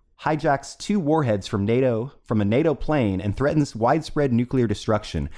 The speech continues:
to extort one hundred million pounds. James Bond, played by Sean Connery, is sent to recover the warheads, from the heart of Largo's lair in the Bahamas, facing underwater attacks from sharks and men alike. <laughs> He must also convince the enchanting Domino,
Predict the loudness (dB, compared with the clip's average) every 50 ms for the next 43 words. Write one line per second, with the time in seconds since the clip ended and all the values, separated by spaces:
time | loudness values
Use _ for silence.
0 | -16 -12 -4 -2 -2 -2 -2 -2 0 0 0 0 0 0 0 0 0 0 0 0
1 | 2 2 2 2 2 2 0 0 0 0 0 0 0 -2 -4 -8 -12 -16 -18 -20
2 | -20 -20 -20 -20 _ _ _ _ _ _ _ _ _ _ _ _ _ -4 -2 0
3 | 2 2 0 0 2 2 2 4 4 2 0 0 0 0 2 2 0 0 0 0
4 | 0 0 0 0 0 2 2 2 2 0 0 -2 -2 -2 -2 -2 0 -2 -2 -4
5 | -2 -2 -2 0 0 0 0 2 0 0 0 0 0 0 0 -2 -4 -10 -18 -18
6 | -20 _ _ _ _ -2 0 2 2 4 2 2 0 0 -4 -2 -2 -2 -2 0
7 | 0 0 0 0 -4 -6 -2 2 2 2 4 2 0 -2 -2 -2 0 2 2 2
8 | 2 2 0 0 -2 -2 -2 0 0 0 0 0 -2 -6 -12 -16 -16 -18 -20 -20
9 | _ _ -2 0 0 0 2 0 0 0 0 0 0 2 2 2 2 2 0 -2
10 | -2 -2 0 0 0 0 -2 -6 -14 -18 -18 -18 -20 -12 -4 -2 -2 -2 0 2
11 | 2 2 2 2 -2 -8 -14 -6 -2 0 2 4 4 4 4 2 4 2 2 0
12 | 0 -4 -8 -16 -10 -6 -6 -6 -6 -8 -12 -12 -12 -8 -10 -10 -10 -8 -6 -4
13 | -2 -2 0 2 2 2 2 0 -4 -4 0 0 0 2 2 2 2 0 -2 -8
14 | -10 -4 -2 0 2 2 2 0 0 -2 0 0 0 0 0 0 0 0 -2 -2
15 | -2 0 2 2 2 0 0 0 0 0 -2 -2